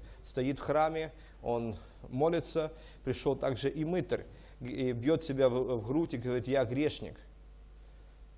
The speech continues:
Понимаете, да? А тот говорит: «Я, а я праведник, я не такой, как он». И он говорит об, об этой ситуации, что фактически религиозное превозношение в своих делах может привести тебя к от-, э, отделению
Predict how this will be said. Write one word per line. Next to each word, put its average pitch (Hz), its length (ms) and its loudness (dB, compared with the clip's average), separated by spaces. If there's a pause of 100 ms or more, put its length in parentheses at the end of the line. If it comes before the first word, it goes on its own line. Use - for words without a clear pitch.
(120)
Понимаете, 110 260 0
да? 139 80 4
А 139 120 0
тот 160 160 4
говорит: 139 220 8
«Я, 135 140 6
а 127 160 4
я 147 160 6
праведник, 107 560 4
я 135 80 4
не 131 80 2
такой, 127 220 0
как 110 160 -2
он». 104 260 -2 (540)
И 143 80 2
он 180 160 6
говорит 175 240 6
об, 151 100 0
об 135 160 -2
этой 160 260 2
ситуации, 160 520 4
что - 320 0
фактически 143 560 0
религиозное 139 840 2 (240)
превозношение 131 1040 2 (240)
в - 60 -4
своих 135 640 0
делах 127 540 4 (280)
может 156 320 4
привести 139 360 0
тебя 139 420 2 (260)
к - 80 0
от-, - 380 -2
э, 127 220 8
отделению 135 960 4